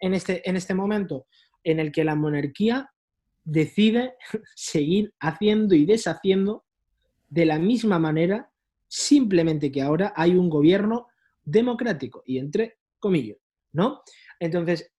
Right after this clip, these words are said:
estos golpes de Estado hay que tener en cuenta algo, eh, muy clave, o sea,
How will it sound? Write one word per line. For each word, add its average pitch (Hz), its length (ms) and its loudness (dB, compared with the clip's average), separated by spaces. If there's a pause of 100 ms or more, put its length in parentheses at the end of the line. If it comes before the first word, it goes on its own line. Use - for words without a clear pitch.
estos 233 320 2
golpes 233 320 2
de 208 60 -2
Estado 240 280 -4
hay 233 100 -4
que 208 100 0
tener 208 440 -2
en 147 220 -4
cuenta 220 360 0
algo, 233 400 -4 (120)
eh, 165 800 0
muy 185 300 4
clave, 135 520 -2
o 156 40 -2
sea, 156 300 0